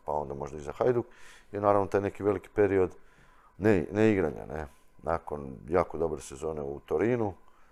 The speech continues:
a, znam da su htjeli da ostane, a, i oni, ali eto, ključnu ulogu odigralo to da je došao Niko Kovač u Wolfsburg i da je on,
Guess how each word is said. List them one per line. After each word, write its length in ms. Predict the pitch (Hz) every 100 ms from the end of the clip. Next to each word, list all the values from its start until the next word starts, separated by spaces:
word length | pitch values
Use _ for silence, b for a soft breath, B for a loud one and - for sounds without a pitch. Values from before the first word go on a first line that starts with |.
| b b -
a, 320 | - 71 73 71
znam 340 | 85 87 78
da 320 | 71 71 69
su 160 | 69 73
htjeli 340 | - 82 69
da 160 | 60 60 65
ostane, 680 | 69 76 85 - 107 92 85 b b b b b b b
a, 260 | 50 69 67
i 560 | 73 76 76 80 78 82
oni, 320 | 90 101 95
ali 260 | 90 90
eto, 160 | 90 -
ključnu 300 | - 95 87
ulogu 320 | 85 85 78
odigralo 440 | 80 82 82 80 76
to 180 | 85
da 60 | 76
je 60 | 76
došao 500 | 78 - 67 73 76
Niko 220 | 85 -
Kovač 360 | - 78 64 -
u 40 |
Wolfsburg 440 | 69 90 87 82 80
i 60 |
da 200 | 76 82
je 140 | 78 78
on, 220 | 78